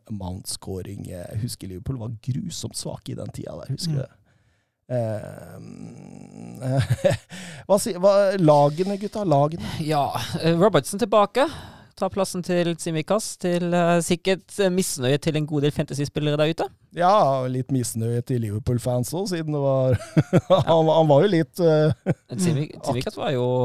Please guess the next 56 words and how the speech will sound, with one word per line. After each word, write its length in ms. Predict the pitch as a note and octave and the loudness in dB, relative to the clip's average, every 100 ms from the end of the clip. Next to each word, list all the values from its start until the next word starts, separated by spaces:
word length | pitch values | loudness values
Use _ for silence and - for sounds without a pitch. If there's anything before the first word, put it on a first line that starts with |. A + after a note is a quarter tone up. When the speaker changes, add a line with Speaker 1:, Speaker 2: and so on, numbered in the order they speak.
| B2+ | 2
Speaker 3:
var 140 | B2 B2+ | 2 2
jo 40 | B2 | 0
brukbar. 260 | - - - - | -4 -8 -8 -2
Så 80 | |
Speaker 1:
Ja, 140 | E3+ B3 | 2 4
Speaker 3:
han 100 | A#3+ | 4
Speaker 1:
men 80 | G#3+ | 4
jeg 60 | G#3 | 4
Speaker 3:
selvfølgelig 60 | E3+ | 4
Speaker 1:
tenker 160 | D#3 D3 | 2 2
jo 60 | |
også 120 | C3+ C#3+ | 2 2
på 80 | C#3 C3 | 4 4
Robertson, 480 | A#2 A#2+ - C#3+ | 2 0 -4 -2
han 240 | C3+ C3 C3 | 0 2 0
har 160 | A#2+ | 0
jo 80 | A#2+ | 0
en 80 | C3 | -2
liten, 260 | A#2+ A#2 A#2 A#2 A#2 | -2 -4 -2 -2 -2
eh, 560 | A#2 A#2 A#2 A2+ A2+ | -4 -4 -4 -4 -4
liten, 320 | C3 B2 G#2+ A2 G#2+ | -6 -8 -8 -8 -6
eh, 340 | A#2 B1 B1+ - - - - | -6 -8 -10 -12 -16 -16 -6
hva 140 | D#3+ F3+ | -2 0
kan 120 | A3 | 0
du 60 | A3+ | 2
kalle 240 | G#3+ D#3 | 2 4
det? 140 | A#3+ A#3+ | 2 2
Lite 240 | D#3+ G#3+ | 2 2
ansvar 720 | A3+ E3 B2 - B2+ C3 D#3+ | 4 4 2 0 2 4 4
på 160 | - F#3 | 2 0
dette 240 | D#3 D#3 | 2 2
målet 380 | D3+ A#2+ B2 C3+ | 2 2 -2 -2
til 160 | E3 D3 | -2 0
Kai 160 | C3+ | 2
Havertz, 340 | B2+ A2+ - - | 2 0 -2 0
men 140 | D3+ | 2
Speaker 3:
Ja, 40 | E3+ | 6
Speaker 1:
det 120 | B3 | 6
Speaker 3:
den, 80 | A#3 | 4
Speaker 1:
kan 160 | - | 2
Speaker 3:
ja. 160 | C3+ F#3+ | 6 6
Ja, 20 | |
ja, 120 | F#3+ | 6
ja, 100 | B2 | 4
det 160 | B2 E3 | 4 2
har 80 | A#2 | 2
han 160 | - | -2
jo. 60 | - _ | -8 _
Speaker 1:
Mm. 140 | E3 | 2
Speaker 3:
Eh, 480 | D3 D3 D3+ D3+ D3+ C#3 | 4 6 6 6 6 4
og 80 | D#3 | 2
så 100 | D#3+ | -2
starta 380 | - E3+ - D3 | 2 2 2 0
Firmino 400 | C#3+ B2 B2+ B2+ | 0 2 0 0
på 100 | C3+ | 2
topp, 220 | B2+ | 2